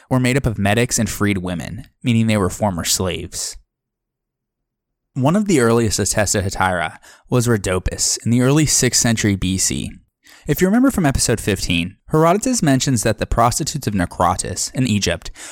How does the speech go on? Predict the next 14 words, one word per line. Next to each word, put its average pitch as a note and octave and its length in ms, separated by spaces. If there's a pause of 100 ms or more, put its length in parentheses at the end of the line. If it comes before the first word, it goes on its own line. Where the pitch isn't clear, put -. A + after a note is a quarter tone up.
(140)
were D3+ 120
particularly G#3 680
alluring G2+ 580 (120)
and C3 80
especially D3+ 640
endowed F#2+ 420
by F#2 120
Aphrodite, F2 760 (460)
and E3 160
relates F3 340
the G3 100
story C3+ 400
of A2 80
Rhodopis. - 720